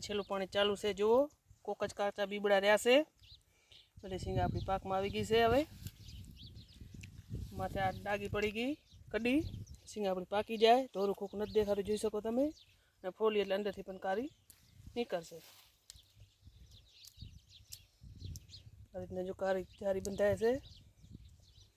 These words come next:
હજી કાળી થઈ જશે, હજી થોડા દસ પંદર દિવસ ઊભી રહેશે.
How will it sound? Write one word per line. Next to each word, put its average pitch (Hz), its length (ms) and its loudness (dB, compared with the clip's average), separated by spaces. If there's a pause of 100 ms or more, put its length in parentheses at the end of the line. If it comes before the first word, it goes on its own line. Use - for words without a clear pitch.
(640)
હજી 196 260 -14
કાળી 208 240 0
થઈ 214 160 -4
જશે, 208 280 0
હજી 214 140 -6
થોડા 208 280 -6
દસ 202 140 -10
પંદર 208 200 -12
દિવસ 202 160 -12
ઊભી 214 240 -10
રહેશે. 240 260 2